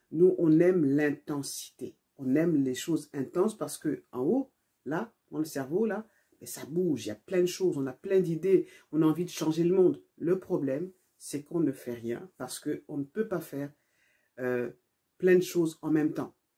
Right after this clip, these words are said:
Moi, ma mère me disait, « Mais Eugénie, on ne peut pas courir après plusieurs lièvres à la fois. » C'est vrai. Mais en même temps, c'est une question de savoir prioriser, euh, tes activités et, euh,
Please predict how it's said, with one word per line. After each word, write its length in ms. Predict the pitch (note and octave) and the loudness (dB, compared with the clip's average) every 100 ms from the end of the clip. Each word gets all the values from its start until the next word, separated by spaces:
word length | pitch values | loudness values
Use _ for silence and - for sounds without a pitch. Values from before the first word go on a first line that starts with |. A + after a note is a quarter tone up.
| _ _ _ | _ _ _
Moi, 120 | C#3+ | -2
ma 80 | C#3+ | 2
mère 160 | C#3 E3+ | 2 4
me 100 | D3 | 2
disait, « 300 | C3+ B2 D#3+ | 0 0 2
Mais 460 | C3+ - - - - _ - | 2 0 -4 -10 -16 _ -12
Eugénie, 320 | B2 C3 D#3+ | -6 -2 0
on 40 | |
ne 40 | D3+ | 0
peut 160 | C#3+ | -4
pas 260 | C#3 G3+ A3 _ _ - | -8 -8 -8 _ _ -2
courir 420 | E3 F#3+ A3 A3 _ _ - | 2 4 4 2 _ _ -14
après 500 | C#3 - F3+ G#3+ - _ - | -14 -6 -6 -6 -14 _ -8
plusieurs 440 | E3+ D3 F3 E3+ | -6 4 4 4
lièvres 360 | D3+ D#3 D#3+ - | 2 2 2 -4
à 80 | C#3 | -12
la 80 | C3 | -12
fois. » 220 | - B2+ | -16 -20
C'est 200 | - G3 | -8 -6
vrai. 380 | G3 C#4 D#4+ - _ _ _ _ | -2 0 -2 -4 _ _ _ _
Mais 80 | C#3+ | 0
en 40 | D3+ | 2
même 200 | F3 F3 | 2 0
temps, 120 | B3 | -4
c'est 180 | - F#3 | -6 -6
une 80 | |
question 400 | F3 D#3+ - G#3 | -4 -6 -4 -2
de 260 | F#3+ E3 F3+ _ _ _ _ | 0 -2 -4 _ _ _ _
savoir 440 | - E3+ F#3+ G3+ | -6 -4 -2 -6
prioriser, 720 | - F#3+ F#3 F3 E3+ E3+ A3+ _ _ _ _ _ _ _ C#3+ | -4 6 6 6 2 0 0 _ _ _ _ _ _ _ -6
euh, 600 | C3+ C3 B2+ B2 A#2+ A#2+ | -4 -2 -2 -4 -4 -4
tes 220 | F3+ D#3 | -2 -2
activités 600 | D3 - C#3 C#3 G#3+ B3 _ _ _ - | -2 -4 -8 -4 -4 -4 _ _ _ -2
et, 260 | D3+ D3 C#3 | 2 2 2
euh, 500 | C#3 C3+ C3+ C3 | 0 -2 -2 -6